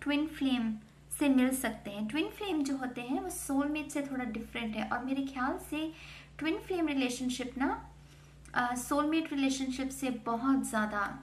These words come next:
अ, powerful होते हैं। Twin Flame हमेशा आपका एक ही होता है, soulmate आपके बहुत सारे हो सकते हैं। तो this is a very powerful message for some of you guys कि आप अपने Twin Flame से मिल सकते हैं in the month of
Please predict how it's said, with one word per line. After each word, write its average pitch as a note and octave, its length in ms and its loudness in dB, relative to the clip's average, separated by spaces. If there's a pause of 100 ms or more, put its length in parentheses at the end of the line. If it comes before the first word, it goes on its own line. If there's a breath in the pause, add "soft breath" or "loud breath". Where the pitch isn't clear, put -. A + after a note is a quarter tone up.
अ, G3+ 360 -2 (300)
powerful A3+ 500 8
होते G#3+ 260 -6
हैं। - 320 -8 (1000 loud breath)
Twin G#4+ 140 0
Flame A4+ 300 2
हमेशा F4+ 360 4
आपका E4+ 220 4
एक C#4 280 4
ही D4+ 80 2
होता D4 240 2
है, F#4 100 2
soulmate D4+ 460 2
आपके C#4 260 0
बहुत B3+ 300 0
सारे A3 220 2
हो G#3 140 2
सकते G#3+ 320 -8
हैं। F#3 300 -8
तो C4+ 320 2 (1300)
this C4+ 160 2
is F4 120 2
a C#4 60 4
very D4+ 480 2
powerful C4+ 440 6
message A3+ 480 2
for C4 120 0
some A3+ 200 2
of - 100 -8
you A3+ 120 -2
guys C#4+ 280 0 (240)
कि C#4+ 200 0 (280 loud breath)
आप B3+ 120 4
अपने C#4 240 2
Twin F4+ 320 -2
Flame C#4 300 2
से C#4 120 2
मिल A3 220 2
सकते - 300 -6
हैं F#3 240 -6
in A3+ 80 2
the B3 120 4
month A3 240 4
of A3 120 -4